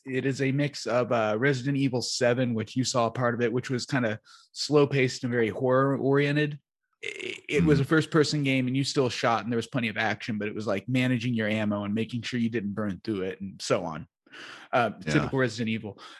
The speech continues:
Speaker 1: This one, Resident Evil eight, is first-person as well, but it's way more action-oriented. It's closer to, like, R E four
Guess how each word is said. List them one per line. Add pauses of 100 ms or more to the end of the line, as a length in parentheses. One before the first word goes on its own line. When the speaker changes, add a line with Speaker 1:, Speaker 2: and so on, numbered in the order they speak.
Speaker 1:
This
one,
Resident
Evil
eight,
is
first-person
as
well, (280)
but
it's
way
more
action-oriented.
It's
closer
to,
like,
R
E
four